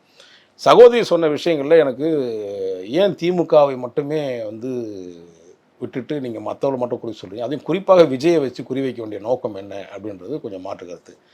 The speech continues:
விஜயை பொறுத்தவரையும் இ-, வரக்கூடிய இளைய சமுதாயத்துக்கு ஏதோ ஒரு விதத்துல நன்மை செய்யணும், இந்த நாட்டுல வந்து ஒரு மிகப்பெரிய சுபிட்சம் கொண்டு வரணும் அப்படின்ற ஒரு முயற்சி எடுக்கிறார். ஏன்னா ஒருத்தன் இருநூறு கோடி ரூபா ஒரு வருஷத்துக்கு சம்பாதிக்கிற ஒரு நபரு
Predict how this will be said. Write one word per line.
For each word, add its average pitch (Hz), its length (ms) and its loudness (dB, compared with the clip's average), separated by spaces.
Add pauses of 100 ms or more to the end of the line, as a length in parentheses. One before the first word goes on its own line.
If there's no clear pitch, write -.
(440)
விஜயை 147 300 8
பொறுத்தவரையும் 127 840 0 (880)
இ-, 110 120 -4
வரக்கூடிய 151 460 6
இளைய 180 260 6
சமுதாயத்துக்கு 139 420 4
ஏதோ 139 240 2
ஒரு 165 160 6
விதத்துல 135 560 2 (180)
நன்மை 139 400 4
செய்யணும், 107 400 -2 (100)
இந்த 113 180 -2
நாட்டுல 160 300 4
வந்து 123 180 2
ஒரு 117 120 -4
மிகப்பெரிய 131 520 -4
சுபிட்சம் 143 340 -4
கொண்டு 110 240 -2
வரணும் 98 340 -6
அப்படின்ற 117 260 -8
ஒரு 113 160 -2
முயற்சி 139 360 -2
எடுக்கிறார். 90 260 -8 (380)
ஏன்னா 113 420 -2 (840)
ஒருத்தன் 104 320 -6
இருநூறு 127 320 0
கோடி 123 120 0
ரூபா 165 280 6
ஒரு 135 160 2
வருஷத்துக்கு 127 560 -2
சம்பாதிக்கிற 127 380 2
ஒரு 95 120 -6
நபரு 104 520 -2